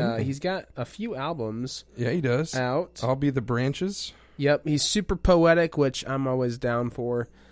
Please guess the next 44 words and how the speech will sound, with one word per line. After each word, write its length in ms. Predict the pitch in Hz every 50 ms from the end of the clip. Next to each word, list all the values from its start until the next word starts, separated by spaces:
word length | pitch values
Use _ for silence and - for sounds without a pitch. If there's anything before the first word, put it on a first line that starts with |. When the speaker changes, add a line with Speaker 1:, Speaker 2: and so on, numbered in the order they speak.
| - - - - -
Speaker 2:
Uh, 300 | 123 120 117 113 120 127 135
Speaker 1:
That's, 240 | - 131 131 - - -
it 180 | 131 131 117 -
gets 240 | - 131 131 - -
to 120 | - -
your 80 | 127 120
sensitive 440 | - - 120 120 - 120 104 107 -
side, 220 | - 104 107 110
doesn't 240 | - 120 107 107 107
it? 100 | 110 - - -
Speaker 2:
Yeah, 240 | - 131 127 120 117
it 100 | 110 117
does. 440 | 120 113 113 110 107 107 - - 120
Speaker 1:
Okay. 80 | 123
Speaker 2:
The, 260 | 127 123 120 117 117 - - _ - - - _ _ -
the 80 | - 117
soft 480 | - - 127 113 117 113 - - - - - - - - - _ - - - -
underbelly 680 | 127 123 120 117 120 117 113 117 120 120 120 120 117 117
of, 360 | 113 110 113 - - 143 127
like, 180 | 127 117 - 120
an 60 | 117
Speaker 1:
Oh 20 |
my 40 | 113
Speaker 2:
armadillo. 560 | 117 107 110 117 110 107 113 107 104 113 110 110
Speaker 1:
gosh, 80 | 104
you 100 | 120 120 120
need 80 | 113 110
to 40 | 110
stop. 460 | - - 113 110 113 117 117 - -
Okay. 460 | 131 131 127 - 131 131 139 151 147 143
Speaker 2:
<laughs> 840 | - - - - - - - - - - - - - - - - -
Um, 440 | 151 156 160 156 151 147 147 147 139 139 - - - - - - - -
<laughs> 500 | - _ _ - - - - - - -
but 60 | 190
no, 120 | 196 190
he's 200 | 175 175 196 190
super 200 | - - 185 196
good. 340 | 185 190 190 190 190 185 185 -
Uh, 240 | 156 147 143 139 135
I've 60 | 135
been 120 | 143 151 151
listening 400 | 156 151 - 180 165 165 156 147
to 840 | - - 147 143 143 139 139 139 139 139 139 135 135 139 139 - - _ _ _ - _ _ _ _ _ _
him 640 | _ - - 135 123 139 175 208 262 277 294 311 311